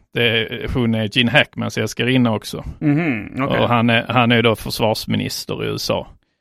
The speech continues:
Speaker 2: Mm.
Speaker 1: Eh, i varje fall, eh, Gene Hackman, eh, får reda på att hon träffar någon annan och blir arg på henne och ger henne en, en tillsägelse med
Speaker 2: Mm.
Speaker 1: handen.
Speaker 2: <laughs> Okej.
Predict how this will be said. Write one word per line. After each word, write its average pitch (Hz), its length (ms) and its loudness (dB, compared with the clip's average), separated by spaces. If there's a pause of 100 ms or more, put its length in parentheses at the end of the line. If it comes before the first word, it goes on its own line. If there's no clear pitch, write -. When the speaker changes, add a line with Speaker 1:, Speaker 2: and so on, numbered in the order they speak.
(180)
Speaker 2:
Mm. 143 260 0 (760)
Speaker 1:
Eh, 123 100 0
i 127 600 2
varje 143 260 4
fall, 139 460 0
eh, 131 320 0 (100)
Gene 135 160 0
Hackman, 123 680 2
eh, 123 280 2 (320)
får 135 180 0
reda 135 320 4
på - 140 4
att 120 100 -2
hon 123 120 0
träffar 131 360 2
någon 123 140 2
annan 120 560 0
och 123 240 -8
blir 120 300 0 (220)
arg 120 280 2
på - 140 -8
henne 117 420 2
och 117 80 2
ger 120 240 4
henne 117 300 0
en, 117 220 0 (540)
en 117 160 -2
tillsägelse 120 1080 2 (200)
med 120 300 -2
Speaker 2:
Mm. 135 100 4
Speaker 1:
handen. 110 400 0 (680)
Speaker 2:
<laughs> - 680 -12
Okej. 135 300 2